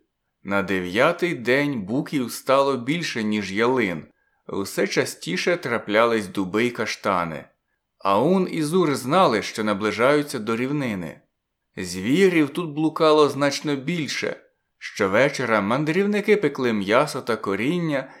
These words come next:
і засинали просто неба, під щоразу теплішими зорями.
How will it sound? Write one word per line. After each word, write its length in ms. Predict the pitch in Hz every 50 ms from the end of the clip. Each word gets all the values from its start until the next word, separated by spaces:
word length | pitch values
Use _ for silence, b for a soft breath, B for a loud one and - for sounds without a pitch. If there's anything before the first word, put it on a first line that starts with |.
| B B B
і 140 | - 107
засинали 680 | 104 101 101 101 - 104 95 92 92 107 127 131 127 117
просто 520 | 113 - 104 101 117 131 - - - 117
неба, 580 | 107 101 101 104 104 101 92 82 85 78 b b b b b b _ _
під 300 | - 98 95 90 87 -
щоразу 640 | - - - 87 87 92 104 123 151 160 165 156
теплішими 720 | - - 117 92 - 92 95 104 104 - - 101 98 98 95
зорями. 680 | 90 90 95 95 95 98 92 85 80 78 80 76 76